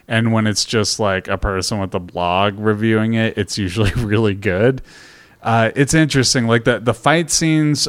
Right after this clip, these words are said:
are inferior to the other ones. There's just no other ways to put it. Like, it gets better as the show progresses, but especially the first couple episodes are kinda rough.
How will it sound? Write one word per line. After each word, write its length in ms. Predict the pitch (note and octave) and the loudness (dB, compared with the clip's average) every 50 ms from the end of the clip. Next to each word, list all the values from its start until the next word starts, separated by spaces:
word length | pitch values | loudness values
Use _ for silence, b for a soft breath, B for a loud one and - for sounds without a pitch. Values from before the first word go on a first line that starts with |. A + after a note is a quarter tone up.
| - - | -2 0
are 360 | A#2 A#2 A2+ A2+ A2 A2 G#2+ | 2 2 4 4 4 2 0
inferior 840 | - - - A#2+ A#2 G#2+ - - - A#2+ G#2+ G#2+ G#2+ G#2 G2+ F#2+ G2 | -2 -4 -4 -4 -4 -4 -4 -4 -2 0 0 2 2 2 2 0 0
to 160 | G2 - - | -2 -4 -4
the 140 | G#2 G2 F#2+ | -2 -2 0
other 160 | F2+ F2+ F#2 | 0 0 -2
ones. 200 | F#2 F2+ F2+ F#2 | -2 -4 -4 -2
There's 220 | F#2 G2+ F#2+ F#2 G#2 | -2 -2 -2 -2 -4
just 180 | G#2 F#2+ - | -4 -4 -4
no 200 | A2+ A2 G2+ F#2+ | -2 -2 0 0
other 180 | F#2+ F2+ F#2+ F#2+ | 0 0 -2 -2
ways 300 | F2+ F2+ F2 E2+ E2+ - | -2 -2 -4 -4 -6 -10
to 80 | - | -16
put 260 | F2 - - E2+ E2 E2+ | -14 -10 -10 -8 -6 -6
it. 180 | F2 - - | -6 -8 -6
Like, 320 | G2+ G2 F#2 F#2 F2+ - B B B B B B B | -6 -4 -4 -4 -6 -8 B B B B B B B
it 180 | - A2 G#2+ G#2+ | -4 -4 0 2
gets 240 | B2+ A#2+ A2+ - - | 2 2 2 -2 -6
better 580 | A2 G2 G2+ G2 G2+ G#2+ A#2 B2 A#2+ A#2+ A2 | -4 0 0 2 2 2 2 2 2 0 0
as 220 | - A2 A2+ A2 G#2+ | 0 -2 -2 -2 -2
the 80 | A2 | -4
show 320 | G2+ - - A#2 A2 G#2+ G2 | -4 -4 -2 -2 -2 -2 -2
progresses, 800 | - - A2 G2 G#2 G2 F#2 F#2 G2 - - A#2+ A2+ A2 G#2 G2+ | -4 -4 -4 -2 -2 0 0 0 -2 -2 -2 -2 -2 -2 -4 -4
but 200 | G2+ G#2 C#2 G#1+ | -6 -8 -6 -6
especially 540 | F2 - - - A2+ A2 - - B2 A#2 G#2+ | -8 -6 -4 -2 -2 -2 -2 -2 -2 -2 -2
the 80 | G2+ | -2
first 380 | F#2+ - - G2+ G2+ F#2+ - - | -4 -4 -4 -4 -4 -4 -4 -6
couple 340 | - A2 G2+ - G#2 G2+ F#2 | -6 -6 -6 -4 -4 -4 -4
episodes 480 | F#2 F#2 - G#2 - - G#2 G2 G2+ | -4 -4 -8 -10 -8 -6 -6 -4 -6
are 60 | G2+ | -8
kinda 280 | - - - G2 G2 F#2+ | -8 -8 -8 -6 -4 -4
rough. 640 | F2+ E2+ E2+ F2 E2+ E2 F#2 G2+ G#2 - - - | -4 -4 -4 -2 0 2 2 2 0 -2 -6 -20